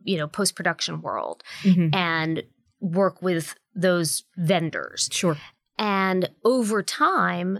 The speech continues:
Speaker 1: you know, so from two thousand four for Bush Cheney's reelect, I was on staff. I worked directly for Mark McKinnon. He was
Speaker 2: Mm-hmm.
Speaker 1: fantastic. He gave me a thousand and one opportunities.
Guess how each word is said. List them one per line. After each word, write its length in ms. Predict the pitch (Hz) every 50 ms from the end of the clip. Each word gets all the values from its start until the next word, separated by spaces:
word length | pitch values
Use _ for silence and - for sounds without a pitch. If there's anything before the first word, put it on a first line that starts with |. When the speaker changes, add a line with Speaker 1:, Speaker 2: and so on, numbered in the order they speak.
| - _ _
Speaker 1:
you 120 | - 220
know, 120 | 196 185 180
so 200 | - - 214 190
from 280 | - - 208 196 190
two 180 | - - 262 247
thousand 320 | 294 247 226 196 208 196
four 400 | - - - 240 240 220 185 175
for 160 | 165 - 196
Bush 320 | 185 160 - 196 185 - -
Cheney's 420 | - - 190 175 180 175 170 -
reelect, 760 | 208 220 247 262 226 175 170 165 - - - _ - - - - -
I 120 | - 214
was 120 | 202 208 196
on 160 | 214 214 208
staff. 280 | - - 175 175 170 -
I 120 | 180 175
worked 260 | 165 170 165 165 - -
directly 360 | 185 170 170 170 - 202 175
for 120 | - 185
Mark 260 | 175 175 160 160 -
McKinnon. 720 | - 165 165 - - 156 147 151 151 156 156 160 165 160 156
He 100 | 175 185
was 140 | 170 180 170
Speaker 2:
Mm-hmm. 80 | 170 170 165
Speaker 1:
fantastic. 540 | 160 151 - - 170 - - - 160 - -
He 80 | 170
gave 200 | - 180 165 151
me 100 | 160 151
a 80 | 147 - _ _ -
thousand 320 | 165 170 175 160 156 165
and 100 | 160 156
one 180 | 151 143 156 156
opportunities. 920 | 156 - _ - - - - - - - - - - - - - - -